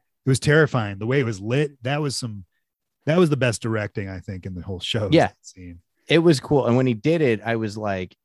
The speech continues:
Speaker 2: ah, like, when they started that scene, like, when he knocked, 'cause I know they, they did that in Rebels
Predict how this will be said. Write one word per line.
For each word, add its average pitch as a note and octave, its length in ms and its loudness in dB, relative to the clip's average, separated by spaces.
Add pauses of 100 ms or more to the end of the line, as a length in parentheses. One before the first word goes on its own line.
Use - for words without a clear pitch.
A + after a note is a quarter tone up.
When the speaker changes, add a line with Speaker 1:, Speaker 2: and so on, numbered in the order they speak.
(120)
Speaker 2:
ah, G#2 360 -8
like, C3+ 220 2
when D3 80 6
they C3+ 100 6
started D#3 480 0
that A2+ 200 0
scene, A#2+ 220 -2
like, G2+ 120 -2
when G#2+ 120 -4
he G#2+ 40 -2
knocked, G#2 180 -4
'cause C3 140 0
I E3 80 4
know G3 200 2
they, C3+ 200 -2 (140)
they C#3+ 100 0
did F#3 160 0
that E3 160 0
in A2+ 60 -2
Rebels A#2 420 -6